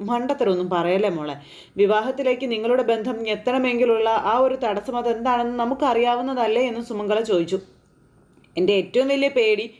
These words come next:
നീയും അർജുനുമായി ഒരുമിച്ചൊരു ജീവിതം ഉണ്ടാകുമ്പോൾ അതിനകത്ത് പൊരുത്തക്കേടുകൾ ഉണ്ടാവുമോ എന്നുള്ളതായിരുന്നു. പിങ്കിയുടെ കാര്യത്തിൽ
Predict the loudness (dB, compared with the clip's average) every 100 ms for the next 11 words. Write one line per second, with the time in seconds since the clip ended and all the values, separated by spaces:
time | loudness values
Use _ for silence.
0 | _ -6 -2 2 2 0 0 0 2 2
1 | 0 -6 _ 0 0 0 -4 -4 -6 -2
2 | -2 0 -2 -2 0 0 2 2 2 -2
3 | -10 -8 -4 -2 0 0 0 0 -2 2
4 | 2 2 0 2 2 2 2 0 0 0
5 | 2 2 2 0 0 0 0 0 2 0
6 | 0 0 -2 -8 -14 -20 -14 -2 0 2
7 | 2 2 0 0 2 0 0 0